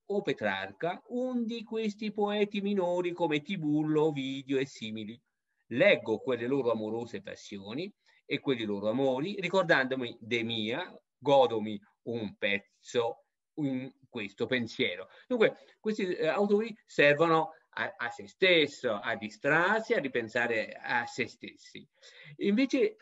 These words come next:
la sera, e la distinzione tra la, il giorno e la sera, venuta la sera, tutti lo hanno quasi in mente questo passo, mi ritorno in casa, entro nel mio scrittoio, mm, e, eh,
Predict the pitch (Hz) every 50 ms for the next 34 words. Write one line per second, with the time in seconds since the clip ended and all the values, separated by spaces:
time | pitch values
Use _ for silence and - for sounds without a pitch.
0 | - 139 143 151 175 180 175 - - 170 160 156 151 151 151 165 175 202 240 -
1 | - _ - 127 117 110 104 107 107 - - 117 107 - 131 123 113 110 110 117
2 | 107 104 104 107 113 107 104 104 104 107 110 107 104 101 107 104 127 123 113 120
3 | 110 113 123 120 113 110 110 107 - - 127 113 107 107 107 - - _ _ 127
4 | 143 156 151 139 143 135 143 131 131 160 165 - 180 160 156 160 170 202 202 202
5 | - - _ 113 110 - 113 98 95 104 107 101 98 101 101 117 113 104 120 123
6 | 123 135 131 113 104 107 104 104 107 117 180 185 - 135 135 170 170 - 196 127
7 | 107 98 87 - 92 92 120 170 180 - 127 120 135 160 156 156 147 101 95 95
8 | 98 107 104 101 101 104 110 139 151 - _ 202 202 _ - 120 123 135 147 151
9 | 160 160 156 160 - - - - - - - - - 123 123 127 - _ _ _
10 | _ - 202 208 208 196 151 101 127 120 117 123